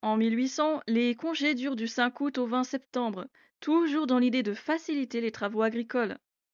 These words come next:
Dur, dur, que les vacances d'été et les congés dits extraordinaires pour les quelques manifestations religieuses. Tout ça jusqu'en mille huit cent soixante.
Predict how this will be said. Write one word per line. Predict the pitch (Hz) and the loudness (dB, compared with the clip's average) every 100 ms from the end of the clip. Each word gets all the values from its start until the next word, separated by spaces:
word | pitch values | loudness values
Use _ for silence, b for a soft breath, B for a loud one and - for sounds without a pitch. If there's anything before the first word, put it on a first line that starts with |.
| _ _ _ _ - | _ _ _ _ 4
Dur, | 294 349 | 6 6
dur, | 302 320 277 202 - | 4 4 4 2 -2
que | - 311 | 2 4
les | 359 | 6
vacances | 349 320 339 285 | 4 2 2 0
d'été | 277 269 294 269 | 0 0 2 2
et | |
les | 226 | 2
congés | 226 233 240 269 | 0 -2 0 0
dits | 226 247 - | 0 -2 -2
extraordinaires | 240 311 - - 339 294 247 240 269 | -2 -2 -4 0 2 4 4 4 2
pour | - 247 | 0 -2
les | 262 277 | 0 -2
quelques | - 294 285 | -4 -4 0
manifestations | 262 247 226 214 - 220 - 233 | 2 2 0 -4 -4 -6 -4 -2
religieuses. | 240 240 233 240 240 185 247 _ _ | 0 0 0 0 0 -2 -8 _ _
Tout | - 359 | 2 2
ça | 359 349 | 4 0
jusqu'en | 285 - 285 | 0 0 4
mille | 262 262 | 4 4
huit | 240 | 0
cent | - 254 | -2 0
soixante. | 254 247 277 254 233 | 0 0 -2 -4 -4